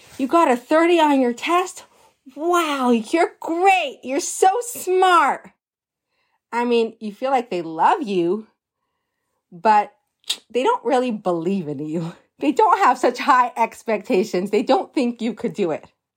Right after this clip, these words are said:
But the teacher who says, "Oh, no, no, no, no. Seventy? That's not good enough. You, you gotta do better. You need to push yourself harder. You need to study. You need to work harder."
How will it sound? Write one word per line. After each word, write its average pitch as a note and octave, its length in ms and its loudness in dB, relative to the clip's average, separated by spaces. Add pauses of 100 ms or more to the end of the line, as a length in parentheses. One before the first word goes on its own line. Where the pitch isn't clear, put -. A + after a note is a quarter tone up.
(840)
But A3+ 140 0
the B3 80 4
teacher F#4+ 260 2
who C#4+ 100 0
says, A#3 340 0 (140)
"Oh, A#3 120 0
no, G#3 100 2
no, E3 140 -4
no, C#3+ 120 -10
no. C3+ 300 -16 (220)
Seventy? E4+ 600 0 (460)
That's - 180 -2
not G#3+ 220 0
good G3+ 160 2
enough. C#3 320 -8 (260)
You, B3+ 220 -8
you F4 140 2
gotta G#4 260 -2
do D4+ 140 -2
better. G3 340 0
You C#4 100 -2
need F4+ 140 2
to F4+ 60 0
push E4 300 -2
yourself C4 280 0
harder. G3 340 0
You G3 120 -8
need D#4 160 0
to C4+ 80 0
study. B3+ 320 0
You F#3 100 -6
need A#3 120 0
to A3+ 80 4
work C#4+ 240 0
harder." F#3+ 440 -4